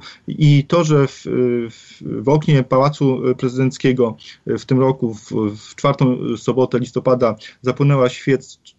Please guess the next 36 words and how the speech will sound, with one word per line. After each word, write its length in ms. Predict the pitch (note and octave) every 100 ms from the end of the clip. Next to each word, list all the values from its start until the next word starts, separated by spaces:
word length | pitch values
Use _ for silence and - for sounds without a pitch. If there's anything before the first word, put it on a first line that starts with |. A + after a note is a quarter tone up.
| - -
świeca 320 | - D3 C3+
pamięci 400 | A2+ C3 C3+ B2+
ofiar 220 | B2 B2
Wielkiego 240 | B2 B2+ B2
Głodu, 320 | B2 A#2+ D#3
było 220 | E3 D#3+
bardzo 400 | D3+ C#3 D3 D#3
ważnym 260 | D#3 D#3 D#3
symbolicznym, 580 | D3+ C#3+ D3 D3 C#3+ C#3+ - _
e, 200 | C3+ C3
gestem, 440 | C3 D3 B2 A2 G#2+
bo 100 | A#2+
właśnie 560 | B2+ B2+ - B2 A#2
w 80 | -
czwartą, 440 | - C3 C#3+ B2+ A#2 A#2 A#2
e, 40 |
sobotę 280 | C3 C3+ B2+
listopada, 540 | A#2+ A#2+ C3 C3+ C#3+ D3 - - -
e, 280 | B2 A#2+ -
obchodzona 520 | B2+ C3 C3 C3 B2+
jest 260 | A#2+ A#2 -
pamięć 300 | A#2 A#2+ A#2+
ofiar, 300 | - A#2+ B2+
e, 220 | A#2+ A#2
Wielkiego 300 | A#2+ C#3 B2
Głodu. 300 | B2 G#2 G#2
Także 280 | E3 D#3 D#3
w 80 |
Lublinie 340 | D3+ F3 G3+ D#3
przy 140 | D3+
tym, 260 | - C3+ B2+ - - -
e, 160 | - B2
pomniku 640 | D3 C#3+ F3+ D3+ A#2+ G#2+ - _ _ _ _ _ -
ofiar 240 | A#2 B2
Wielkiego 300 | A#2 - C3
Głodu, 480 | B2+ B2 A#2+ C3+